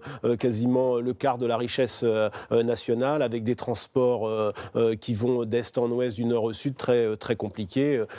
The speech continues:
Donc la décision, c'était on ne peut reconfiner que toute l'Île-de-France. Il se trouve que, euh, notamment le préfet d'Île-de-France réfléchit à une autre solution qui pourrait d'exclure notamment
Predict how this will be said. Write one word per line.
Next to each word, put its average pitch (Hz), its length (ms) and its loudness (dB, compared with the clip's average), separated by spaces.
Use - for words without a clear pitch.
Donc 156 240 4
la 120 100 2
décision, 117 200 2
c'était 151 380 2
on 156 80 -2
ne 127 60 -4
peut 135 120 -4
reconfiner 135 460 2
que 143 100 -4
toute - 240 -6
l'Île-de-France. - 540 -4
Il 123 80 -2
se - 140 0
trouve 151 320 0
que, 135 260 2
euh, 123 300 4
notamment 127 400 0
le 123 80 -2
préfet 127 260 -4
d'Île-de-France 120 540 -2
réfléchit 151 580 0
à 143 60 4
une 127 140 0
autre 156 260 0
solution 135 420 0
qui 160 160 -4
pourrait 147 280 2
d'exclure 165 680 0
notamment 143 500 2